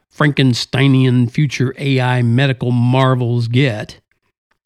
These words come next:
they'll still need male and female genetics. They will.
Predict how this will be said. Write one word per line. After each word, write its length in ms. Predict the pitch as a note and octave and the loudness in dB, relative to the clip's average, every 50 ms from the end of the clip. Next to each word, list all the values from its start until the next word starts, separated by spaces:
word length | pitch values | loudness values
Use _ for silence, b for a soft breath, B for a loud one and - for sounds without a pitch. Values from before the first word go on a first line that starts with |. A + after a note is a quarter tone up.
| _ _ | _ _
they'll 140 | - C3+ A#2+ | -4 -2 -2
still 420 | - - - _ - D#3+ E3 D#3+ | -2 -6 -4 _ 0 2 4 4
need 440 | D3+ C#3+ C3+ C3 B2+ A#2+ B2+ C#3 - | 4 4 2 2 2 0 -2 -4 -4
male 480 | G#2+ A#2+ A#2+ B2+ C3 C3+ C#3 C#3+ D3 - | -2 0 2 2 2 2 0 0 -2 -2
and 240 | A#2 A2 A2 A2 - | -2 -2 -4 -4 -4
female 560 | - - F3 E3 D#3 B2+ A2+ G#2+ A2 A2+ A2+ | -4 0 2 2 2 2 0 -2 -4 -4 -4
genetics. 600 | A2+ - D3+ D3+ E3+ A3 G3+ - - - - - | 0 2 2 2 2 2 0 -4 -8 -12 -18 -14
They 180 | - A#2 A#2+ B2+ | -8 -4 -2 0
will. 420 | C#3 E3 - F#3+ A#2+ - - - | 2 2 2 0 -2 -6 -12 -20